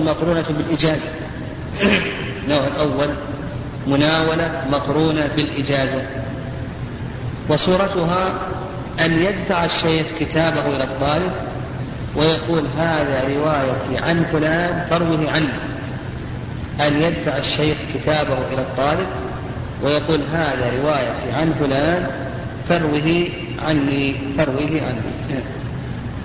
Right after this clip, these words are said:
ثم يبقيه معه تمليكا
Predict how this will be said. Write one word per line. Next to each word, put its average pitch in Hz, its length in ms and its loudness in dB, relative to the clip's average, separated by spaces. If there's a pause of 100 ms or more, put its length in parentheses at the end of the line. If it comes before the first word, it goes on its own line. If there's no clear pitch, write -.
(680)
ثم 226 220 6
يبقيه 208 440 2
معه 170 420 0 (1600)
تمليكا 180 520 2